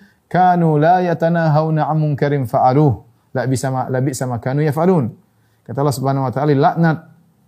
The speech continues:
orang-orang kafir dari kalangan Bani Israel melalui lisan Daud dan lus-, lisan Isa bin Maryam."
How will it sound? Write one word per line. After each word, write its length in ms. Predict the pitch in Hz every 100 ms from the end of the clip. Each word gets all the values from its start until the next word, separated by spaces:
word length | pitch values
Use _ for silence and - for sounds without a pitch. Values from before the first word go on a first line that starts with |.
| _ _
orang-orang 320 | 117 131 143 123
kafir 320 | 160 - 123
dari 160 | 131
kalangan 400 | 127 - 131 139
Bani 240 | 135 135 139
Israel 480 | 107 135 156 165 113
melalui 400 | 123 135 143 139
lisan 240 | 147 135
Daud 320 | 139 170 147
dan 80 | 143
lus-, 240 | 135 123
lisan 320 | 135 123 156 151
Isa 160 | 165 156
bin 160 | 147 160
Maryam." 480 | 180 170 131 104